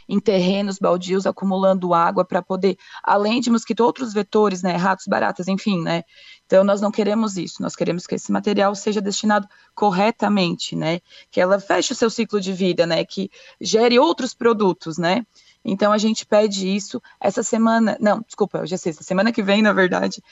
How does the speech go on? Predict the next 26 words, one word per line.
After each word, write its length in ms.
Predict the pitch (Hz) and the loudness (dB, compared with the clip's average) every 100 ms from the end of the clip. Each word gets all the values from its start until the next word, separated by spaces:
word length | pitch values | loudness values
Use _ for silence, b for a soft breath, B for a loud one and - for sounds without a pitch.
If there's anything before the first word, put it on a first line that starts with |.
| B B | B B
nós 140 | 202 202 | -2 2
vamos 200 | 220 - | 2 2
também 240 | 220 233 | 2 2
nas 160 | 262 220 | 2 2
borracharias, 800 | 214 208 - 196 190 196 - _ _ _ - | 0 0 -2 0 0 -2 -6 _ _ _ -2
né, 180 | 175 | 0
e 40 | 180 | 2
falar 260 | 202 190 190 | 2 2 4
diretamente 680 | 208 302 - 220 202 - - | 2 2 0 0 0 -2 -2
com 120 | 202 | 0
esse, 520 | 196 196 202 190 190 B B _ | 0 -2 -4 -4 -4 B B _
é, 200 | - 170 | 2 2
com 140 | 170 226 | 4 2
esse 180 | 226 | 2
público 520 | 214 226 240 214 196 175 | -2 0 0 0 -2 -6
que 320 | - 180 - | -6 -8 -2
também 260 | 190 202 214 | 0 2 2
é 40 | |
um 80 | 208 | 2
grande 320 | 196 233 233 | 2 2 2
gerador, 480 | 208 196 185 208 254 _ _ _ _ - | 2 2 2 2 0 _ _ _ _ -2
né, 180 | 170 | 0
desse 260 | 190 180 190 | 0 -4 -6
tipo 280 | - - 196 | -8 -4 -2
de 100 | 190 | 0
resíduo, 540 | 185 170 170 190 240 | 0 -2 -2 -2 -4